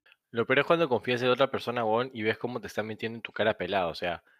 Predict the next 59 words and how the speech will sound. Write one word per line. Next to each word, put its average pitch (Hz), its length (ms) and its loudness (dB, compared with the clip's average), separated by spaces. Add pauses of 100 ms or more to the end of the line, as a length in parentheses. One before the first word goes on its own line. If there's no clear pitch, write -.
(500)
te, 107 240 -2
te - 180 -2
quieren 160 240 0
ver 160 120 2
la 156 120 2
cara 147 200 4
de 156 60 8
huevón, 110 480 2 (200)
¿entiendes? 110 460 -8 (420)
O 453 80 4
si - 160 0
no, - 220 6
o 330 100 4
si 147 160 2
no, 165 180 2
<laughs> 220 260 2
también, 151 380 2
puta. - 220 6 (580)
<laughs> - 340 -2
Lo 143 180 2
que 139 120 -2
me 135 120 2
pasó 131 260 2
a 156 60 4
mí 170 120 -4
con 185 180 -4
Chalán 123 360 -2
el 127 120 -4
viernes, 123 380 -2
que 127 80 -8
estábamos 120 400 -4
jugando, 120 500 -2
y, 123 300 -6
y 120 60 -8
quedamos, 165 380 2
creo 165 180 -2
que 143 100 -8
cuatro 143 260 -2
personas, 123 500 -2
una 123 100 -4
cosa 120 140 2
así, 143 300 -6
y 127 120 -2
uno 151 140 2
de 147 80 2
ellos 143 160 2
era 139 80 2
el 127 80 -4
killer. 104 380 -6
O 110 200 0
quedamos 165 360 2
tres, 160 200 0
pero 170 120 -4
estamos 247 260 4
a 220 60 4
punto 247 180 -2
de 247 80 4
terminar, 156 320 2
¿ya? 123 200 -2